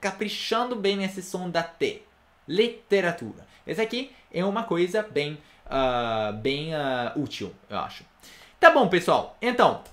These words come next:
vamos começar aí. Vamos começar, então, introduzindo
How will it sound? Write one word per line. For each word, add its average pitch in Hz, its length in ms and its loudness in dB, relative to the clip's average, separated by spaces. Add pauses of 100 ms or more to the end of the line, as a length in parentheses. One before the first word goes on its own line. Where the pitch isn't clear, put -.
(260)
vamos 226 220 2
começar 262 340 2
aí. 208 380 2 (240)
Vamos 180 260 -2
começar, 202 600 2
então, 208 360 0
introduzindo 170 680 -4